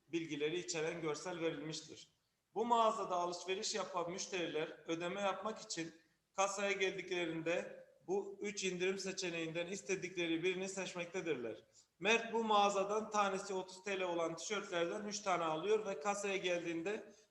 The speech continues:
bu seçeneklerden bir, bir tanesini rastgele seçiyor.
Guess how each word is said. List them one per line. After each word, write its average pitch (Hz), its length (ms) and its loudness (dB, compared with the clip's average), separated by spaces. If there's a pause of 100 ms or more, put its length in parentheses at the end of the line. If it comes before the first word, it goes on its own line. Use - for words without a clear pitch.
(120)
bu 214 80 -2
seçeneklerden 180 1040 0 (280)
bir, 220 600 -4
bir 214 200 -2
tanesini 180 540 0
rastgele 214 480 2
seçiyor. 151 440 -8